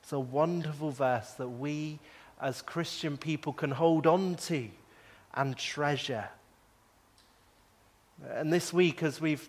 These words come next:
we've heard of our sister Enid, who's gone to be with the Lord, I was thinking about her and how God has kept her and held her fast, and she is now enjoying that precious gift of eternal life. She is safe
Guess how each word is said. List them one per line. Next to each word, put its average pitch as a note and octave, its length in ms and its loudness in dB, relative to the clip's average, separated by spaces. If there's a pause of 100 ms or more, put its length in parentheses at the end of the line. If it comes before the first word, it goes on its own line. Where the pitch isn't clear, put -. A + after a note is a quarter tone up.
we've D3 180 -8
heard D#3+ 260 6
of D3 80 -4
our E3 100 4
sister D#3+ 560 2 (320)
Enid, F3+ 380 6
who's D#3 180 0
gone F#3 280 4
to F3 120 0
be F3+ 220 4
with D#3+ 140 0
the D#3+ 100 6
Lord, F3 280 8
I D#3+ 100 10
was D#3 120 4
thinking F3+ 400 0
about E3 360 6
her E3+ 360 8
and D#3 140 2 (320)
how F3 120 2
God F3+ 220 4
has E3+ 160 4
kept - 400 2
her F#3 400 4
and E3+ 100 4
held F#3 420 2
her F#3 280 2
fast, F3+ 580 0
and D#3+ 160 -4
she F3 260 2
is E3 200 0 (380)
now F3 380 2
enjoying E3 760 0
that C#3+ 240 0
precious - 560 -8
gift D3 380 -6
of B2+ 100 -6
eternal D3+ 580 -6
life. A#2 240 -4
She C3+ 200 -6
is C3 80 -6
safe - 680 -8